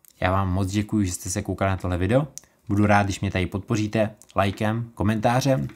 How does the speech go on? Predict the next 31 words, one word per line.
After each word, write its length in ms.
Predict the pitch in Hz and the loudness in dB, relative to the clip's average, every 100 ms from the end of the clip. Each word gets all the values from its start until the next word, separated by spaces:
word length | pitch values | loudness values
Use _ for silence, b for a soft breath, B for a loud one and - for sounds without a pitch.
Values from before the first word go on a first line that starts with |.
| B B | B B
když 140 | 104 | -4
napíšete, 680 | 113 117 127 113 101 92 80 - 95 | -2 0 -2 -2 0 -2 -2 -6 -6
jak 160 | 98 | -6
se 120 | - | -4
tahle 340 | 95 - 107 104 | -4 0 0 0
svítilna 420 | - 98 98 95 | -2 -2 0 0
líbí 260 | 95 90 85 | 0 -2 0
vám, 340 | 92 127 156 - B B B | 2 2 -2 -6 B B B
jestli 220 | 107 107 107 | -4 -2 -2
jste 140 | 95 | -2
ji 80 | 87 | -4
zkoušeli, 580 | - 95 - 131 165 165 - - | -4 -4 0 0 0 -4 -14 -8
jestli 260 | 92 - 87 | -6 -4 0
vás 180 | 82 | 0
zaujala 420 | - 95 107 117 113 131 _ - | -2 -2 2 2 2 -2 _ -6
a 60 | |
jestli 220 | 95 - 101 | -4 -2 -4
ji 40 | |
třeba 380 | - 92 87 - | 0 2 2 -2
vyzkoušet 400 | 95 - 87 90 | -8 -6 -4 -4
plánujete. 560 | - 85 104 131 170 160 - - | -4 -2 0 0 2 -2 -2 -6
A 60 | |
určitě 240 | 113 - 107 | -4 0 2
taky 180 | - | 2
budu 160 | 101 101 | 2 2
moc 200 | 98 - | 2 4
rád, 180 | 98 95 | 2 4
když 260 | 95 - - | 0 -6 -8
zvážíte 440 | 98 104 95 90 | 0 0 0 -2
odběr, 440 | - 95 113 110 104 - | -2 0 2 2 -2 -12
protože 720 | - 87 95 87 92 92 87 | -8 -4 -2 2 2 2 0